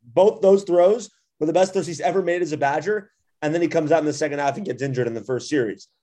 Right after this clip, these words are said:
So we, we've seen the glimpses of it. But listen, the offensive line just hasn't been a Wisconsin offensive line, and that's been hurting him a ton. Hasn't had time for some of the deep shot plays they want to take. They haven't had time to develop them.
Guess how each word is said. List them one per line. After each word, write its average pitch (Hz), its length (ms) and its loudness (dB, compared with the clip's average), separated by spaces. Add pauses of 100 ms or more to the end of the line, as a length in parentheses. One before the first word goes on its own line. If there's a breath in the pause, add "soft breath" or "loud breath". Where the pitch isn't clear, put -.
So 156 480 4 (200)
we, 165 120 0
we've 175 180 0
seen 226 240 -6
the 202 80 -2
glimpses 160 420 -2
of 131 160 4
it. 135 240 -4 (540)
But 160 140 0
listen, 151 240 -2
the 143 80 4
offensive 185 480 2
line 139 340 0
just 147 260 2
hasn't 143 360 -6
been 139 120 -2
a 127 80 -2
Wisconsin 131 460 -4
offensive 117 420 -8
line, 131 420 -4 (200)
and 120 100 -4
that's 139 160 2
been 127 160 -4
hurting 135 240 0
him 135 140 -2
a 110 60 -6
ton. 139 500 -4 (160)
Hasn't 143 280 2
had 139 200 2
time 135 580 -4 (120)
for 123 100 -8
some 143 160 -2
of 139 80 -2
the 123 60 -2
deep 143 240 -4
shot 139 320 2
plays 131 180 0
they 131 100 -2
want 127 240 -4
to - 40 -16
take. 131 320 -2
They 117 80 -6
haven't 123 240 -2
had 127 100 -4
time 131 220 -4
to 120 60 -4
develop 123 400 2
them. 135 320 -2